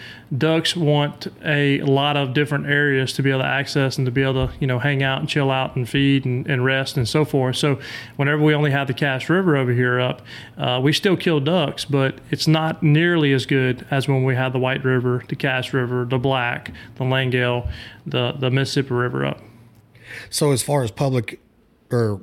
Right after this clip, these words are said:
Speaker 2: flooded timber hunting, there's two ways you get flooded timber in this area. Either, either the rivers come up and they get outside of their banks and they flood into those areas to where, uh, in, in some of those areas, there's public areas that get flooded, like the Bayamita,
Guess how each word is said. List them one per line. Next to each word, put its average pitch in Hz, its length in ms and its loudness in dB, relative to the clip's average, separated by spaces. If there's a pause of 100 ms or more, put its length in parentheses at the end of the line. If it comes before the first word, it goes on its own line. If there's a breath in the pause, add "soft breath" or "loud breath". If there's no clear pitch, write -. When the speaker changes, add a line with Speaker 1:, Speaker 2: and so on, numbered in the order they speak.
Speaker 2:
flooded 131 360 -2
timber 131 280 -2
hunting, 107 400 -2 (560 loud breath)
there's 139 220 2
two 143 200 0
ways 123 260 2
you 113 100 0
get 110 200 -2
flooded 107 300 -2
timber 113 260 -2
in 104 80 -2
this 101 180 -4
area. 101 380 -2
Either, 113 540 0
either 123 180 -2
the 110 100 2
rivers 143 320 2
come 143 240 0
up 127 200 0
and 113 100 -2
they 113 60 0
get 123 160 0
outside 127 320 -2
of 120 60 0
their 117 100 0
banks 113 340 -2
and 110 80 -6
they 104 80 -2
flood 123 260 -2
into 113 220 0
those 110 240 -2
areas 113 440 0
to 117 60 -6
where, 113 280 0 (400 loud breath)
uh, 135 200 0
in, 139 200 0
in 131 160 0
some 156 200 0
of 156 80 2
those 135 200 2
areas, 123 340 2
there's 113 160 -2
public 143 460 -2
areas 127 440 0
that 98 280 -4
get 110 200 -4
flooded, 113 300 -2
like 104 160 -2
the - 80 -6
Bayamita, 113 680 0